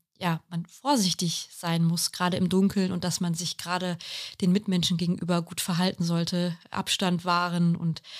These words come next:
ein sicheres Gefühl gibt, damit man keine blöden, ja,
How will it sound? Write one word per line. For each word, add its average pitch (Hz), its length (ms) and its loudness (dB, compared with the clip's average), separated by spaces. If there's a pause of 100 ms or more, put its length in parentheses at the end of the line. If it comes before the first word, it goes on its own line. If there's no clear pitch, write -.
(160)
ein 180 180 2
sicheres 175 460 0
Gefühl 180 340 -2
gibt, - 400 -4
damit 170 380 0
man 165 320 -4
keine 165 380 0
blöden, 165 420 0 (100)
ja, 165 220 -4